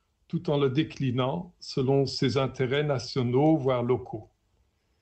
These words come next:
C'est de cette mémoire entre récits globaux et ancrages locaux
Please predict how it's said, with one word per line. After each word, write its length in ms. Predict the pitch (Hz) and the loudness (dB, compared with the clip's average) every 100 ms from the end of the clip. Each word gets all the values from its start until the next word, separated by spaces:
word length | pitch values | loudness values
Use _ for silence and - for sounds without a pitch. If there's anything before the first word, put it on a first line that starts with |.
| _ _ _ | _ _ _
C'est 200 | - 160 | -4 -2
de 120 | 151 | 0
cette 300 | 156 170 165 165 | 0 0 0 0
mémoire 760 | 160 170 180 214 208 151 - _ - - | 4 6 6 4 0 -2 -6 _ -10 -4
entre 360 | 143 - 151 | -4 -2 2
récits 680 | 143 127 156 - - 170 156 | 2 2 -2 -2 2 4 4
globaux 720 | 135 143 127 147 185 262 277 - | 2 2 2 4 4 2 -2 0
et 120 | 139 | 0
ancrages 500 | 131 - 147 135 123 | 0 0 0 0 2
locaux 580 | 156 - 190 214 254 | 0 2 2 2 0